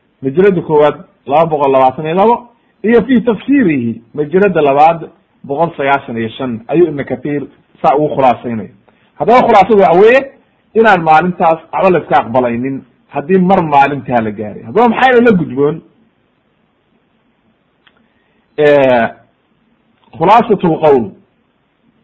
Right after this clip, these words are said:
Waxaan kusoo khulaasaynaynaa in qoraxda ba-, eh, "anna duluuca shamsi min maghribihaa",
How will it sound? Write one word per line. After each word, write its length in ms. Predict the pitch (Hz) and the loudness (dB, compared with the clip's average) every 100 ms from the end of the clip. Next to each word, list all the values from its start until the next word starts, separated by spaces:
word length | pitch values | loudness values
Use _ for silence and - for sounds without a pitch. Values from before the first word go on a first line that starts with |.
| _ _ _ _ _ _ _ | _ _ _ _ _ _ _
Waxaan 180 | 160 190 | -6 -4
kusoo 240 | 254 262 226 | -2 -2 0
khulaasaynaynaa 760 | 214 196 185 220 196 135 143 151 - _ _ _ _ _ _ _ _ _ _ _ _ - | 2 2 4 0 2 0 -2 -4 -8 _ _ _ _ _ _ _ _ _ _ _ _ -4
in 140 | 254 233 - | 0 0 2
qoraxda 540 | 180 196 226 170 151 127 101 | 0 2 -2 0 -2 -2 -6
ba-, 180 | 110 - | -4 -4
eh, 220 | 165 160 160 | 0 0 0
"anna 140 | 220 214 | 0 0
duluuca 320 | 196 214 190 | 2 2 2
shamsi 300 | - 226 190 | 0 -4 -2
min 140 | 202 180 | -2 -2
maghribihaa", 680 | 170 175 208 208 208 226 | -2 -2 0 2 4 4